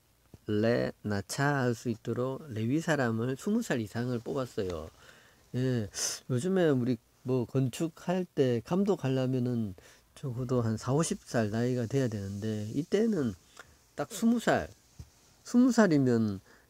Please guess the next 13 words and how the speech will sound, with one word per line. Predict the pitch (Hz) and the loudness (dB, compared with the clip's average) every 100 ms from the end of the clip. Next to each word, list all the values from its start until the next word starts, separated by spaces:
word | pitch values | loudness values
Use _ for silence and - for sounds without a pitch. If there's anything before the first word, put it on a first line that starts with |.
| _ - | _ -4
이제 | 151 196 | 2 4
막 | 160 147 - _ _ _ _ _ _ | 4 2 0 _ _ _ _ _ _
고등학교 | - 127 170 147 - | -2 4 4 4 2
졸업해서 | 123 135 135 123 131 - 117 107 | 0 0 -2 -2 -8 -6 -6 -4
대학교 | 117 117 127 - | -4 -4 -4 -4
일 | 127 170 190 165 | -4 -4 -2 -2
학년 | 180 190 113 92 87 | 0 0 -2 -4 -10
이제 | 95 95 | -12 -6
마치고 | 113 131 - 123 113 110 98 | -6 -6 -6 -6 -4 -8 -8
군대 | - 131 170 | -6 0 0
딱 | - 147 | 0 -4
가야 | - 127 151 | -2 -2 -2
될 | 151 127 | -2 -2